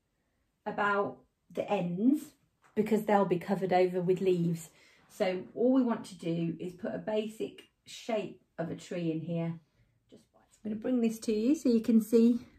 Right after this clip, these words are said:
all the different layers in the tree. I wanted to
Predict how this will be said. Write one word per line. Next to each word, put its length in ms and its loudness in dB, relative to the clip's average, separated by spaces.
all 140 4
the 120 0
different 380 2
layers 320 6
in 120 6
the 60 4
tree. 360 6
I 20 -20
wanted 520 -10
to 360 4